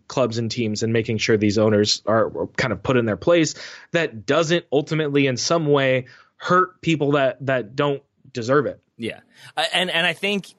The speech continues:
Speaker 2: as far as I understand European and English law, which is not very much, but I feel confident in saying, I don't think they can be compelled to sell outright. You can't just say, "You know what, you don't own it anymore."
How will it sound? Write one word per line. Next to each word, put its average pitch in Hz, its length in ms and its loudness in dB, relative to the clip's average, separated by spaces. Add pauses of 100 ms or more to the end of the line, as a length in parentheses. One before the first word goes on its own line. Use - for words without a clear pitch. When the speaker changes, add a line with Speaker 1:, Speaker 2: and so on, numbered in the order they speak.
Speaker 2:
as - 160 -4
far 185 140 2
as 175 100 0
I 160 60 0
understand 139 540 -2 (800)
European 113 640 -4
and 104 140 -6
English 101 320 -6
law, 90 260 -2
which 87 220 -10
is 85 200 -14
not 107 280 -2
very 98 260 -2
much, 92 340 -6
but - 240 -4
I 117 80 -2
feel 110 180 -4
confident 110 360 -6
in 113 80 -6
saying, 196 260 0 (220)
I - 100 0
don't 180 160 -6
think 175 240 -4
they 139 140 0
can 135 220 -6
be 113 420 -4 (920)
compelled 151 920 -2
to 139 120 -8
sell 120 300 -2
outright. 90 560 -4
You 117 100 -6
can't 151 240 -6
just 117 220 -6
say, 113 240 0
"You 127 140 -2
know 190 60 2
what, 170 120 0
you 165 80 2
don't 160 120 0
own 139 220 0
it 120 40 2
anymore." 101 480 -2